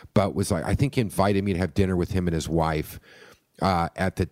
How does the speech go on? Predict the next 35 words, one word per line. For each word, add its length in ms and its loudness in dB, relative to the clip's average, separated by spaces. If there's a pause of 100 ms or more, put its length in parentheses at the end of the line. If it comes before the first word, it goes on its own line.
the 120 2
night 180 0
of 60 0
the 80 0
taping. 340 0
I 100 0
couldn't 360 0
because 480 0
I 120 2
had 360 0
s-, 180 -8
I 100 2
was, 140 0
something 320 2
was 120 -2
going 240 2
on. 180 0
I 80 -2
couldn't. 440 -2 (380)
He's 160 2
like, 140 0
"We're 140 -2
gonna, 260 2
we're 120 0
gonna 180 -2
go 100 4
have 160 0
dinner," 340 2
and, 120 0
and 160 -2
I 40 2
was 140 0
like, 240 -2
"Oh, 160 4
I, 140 0